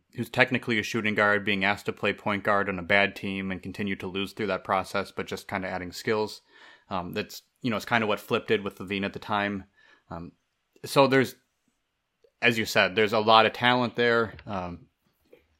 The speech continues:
if he ever came out and, and gave a quote like Noel did, saying that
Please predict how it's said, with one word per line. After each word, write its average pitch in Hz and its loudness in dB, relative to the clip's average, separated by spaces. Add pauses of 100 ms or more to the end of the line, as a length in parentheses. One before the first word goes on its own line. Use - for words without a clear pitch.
(160)
if 127 2
he 139 8
ever 127 6
came 123 2
out 117 4
and, 107 -2
and 113 0
gave 104 4
a 104 2
quote 110 4
like 104 2
Noel 98 2
did, 101 0
saying 101 -2
that 95 -2